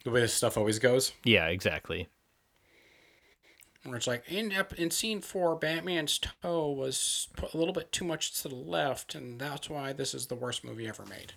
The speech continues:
Speaker 2: Oh, yeah, when he, he punched that guy in the ribs, he clearly severed the, the C three vertebrae of his spinal column and ended his life, so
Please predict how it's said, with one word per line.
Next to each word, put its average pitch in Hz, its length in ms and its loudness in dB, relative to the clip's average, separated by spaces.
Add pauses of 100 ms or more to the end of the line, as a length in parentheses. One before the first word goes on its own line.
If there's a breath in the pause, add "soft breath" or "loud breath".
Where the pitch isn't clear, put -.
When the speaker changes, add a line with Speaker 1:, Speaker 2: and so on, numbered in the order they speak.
(240 soft breath)
Speaker 2:
Oh, 117 180 4
yeah, 117 240 6
when 123 160 8
he, 196 240 4 (120)
he 208 140 2
punched 160 380 2
that 120 220 6
guy 117 220 6
in 92 80 4
the 90 60 2
ribs, 95 380 4
he 113 100 2
clearly 127 480 2
severed 101 520 4
the, 90 160 2
the 90 320 -2
C 120 320 2
three 113 340 4
vertebrae 101 800 6
of 87 100 4
his 85 140 -4
spinal 110 420 6
column 90 460 2
and 92 100 0
ended 104 260 6
his 90 160 -2
life, 101 400 4
so 87 360 -2